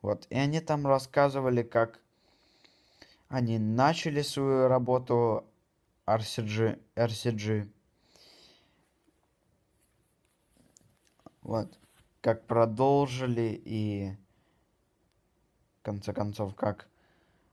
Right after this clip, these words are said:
будут продолжать. Вот, и они ещё называли людей, которые награды получили. Но, конечно, перечислить я их не могу. Не, нифига.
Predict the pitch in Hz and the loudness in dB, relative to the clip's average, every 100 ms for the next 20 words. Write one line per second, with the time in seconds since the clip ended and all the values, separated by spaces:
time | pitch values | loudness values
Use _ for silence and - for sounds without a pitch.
0 | - 123 131 127 - 107 123 135 123 101 | -6 0 0 0 -4 4 6 6 2 -4
1 | - - _ _ _ _ _ _ _ _ | -6 -16 _ _ _ _ _ _ _ _
2 | _ _ _ _ _ _ _ _ _ _ | _ _ _ _ _ _ _ _ _ _
3 | _ _ _ _ _ _ _ _ _ _ | _ _ _ _ _ _ _ _ _ _
4 | _ _ _ _ _ - 110 - 120 147 | _ _ _ _ _ -8 -6 -2 0 0
5 | 180 185 190 185 170 - 165 156 135 135 | 0 0 0 0 0 0 0 -2 2 4
6 | 151 151 139 131 120 139 139 127 - _ | 6 4 -2 -2 -2 -2 -2 -6 -18 _
7 | _ _ _ _ _ 127 123 131 127 131 | _ _ _ _ _ -4 2 2 4 2
8 | 131 127 117 - 92 104 - 98 92 92 | 4 2 2 -4 -6 -6 -6 -6 -4 -4
9 | 101 104 123 120 120 - 113 120 110 107 | -4 0 2 4 2 0 -6 -4 -4 -2
10 | 120 - 113 - 113 113 - 117 120 117 | -2 -2 -8 0 2 2 0 0 2 0
11 | 98 98 95 95 95 95 95 98 107 107 | -2 -6 -6 -6 -6 -6 -8 -8 -2 2
12 | 104 95 98 | 2 0 -6